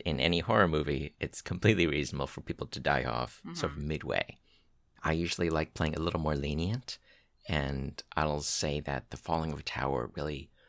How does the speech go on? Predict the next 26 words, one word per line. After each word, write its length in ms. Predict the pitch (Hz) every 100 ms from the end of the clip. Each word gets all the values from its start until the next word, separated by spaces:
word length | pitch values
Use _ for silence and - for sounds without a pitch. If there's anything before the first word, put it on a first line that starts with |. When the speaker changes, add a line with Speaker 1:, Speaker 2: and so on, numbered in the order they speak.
| _ -
Speaker 1:
marks 340 | 82 85 -
someone 280 | - 78 73
for 140 | -
death. 480 | - - - - - _ _ _ _ - _ - -
They're 160 | 95 87
not 220 | 82 82
out 180 | - 101
of 100 | 110
the 100 | 82
game, 400 | - 50 50 - - _ _ -
but 200 | 69 - -
they 280 | 95 76
can't 460 | 65 - 78 73 -
fight 300 | - 85 80
anything. 600 | 71 69 - 73 67 - - - - _ _ _
They'll 120 | -
probably 500 | - - 78 85 76
need 220 | 73 76
help 480 | - - 78 113 - - _ _ _
overcoming 600 | - 78 76 - 78 76
any 240 | - 76 76
further 340 | - 76 71
challenges, 760 | 67 - 67 85 107 139 - - _ _ _ _ _ _ _ _
and 600 | 82 71 71 76 80 80 92 - _ _ _ _ - _
they 140 | - 71
become 720 | - - - 73 76 85